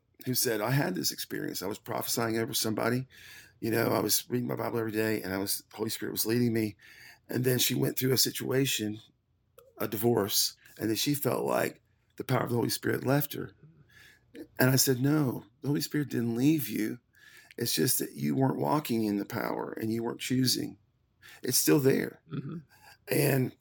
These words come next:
Speaker 1: when we receive Jesus, the Holy Spirit comes inside of us.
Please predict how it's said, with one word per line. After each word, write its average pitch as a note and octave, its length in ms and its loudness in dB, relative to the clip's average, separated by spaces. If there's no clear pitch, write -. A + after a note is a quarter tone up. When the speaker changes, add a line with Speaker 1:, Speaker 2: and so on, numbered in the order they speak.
Speaker 1:
when D3 160 6
we D3+ 140 8
receive D3 480 4
Jesus, C3+ 420 2
the C#3+ 80 0
Holy C3+ 160 4
Spirit - 260 -4
comes B2+ 240 0
inside A#2+ 400 0
of - 80 0
us. - 220 -6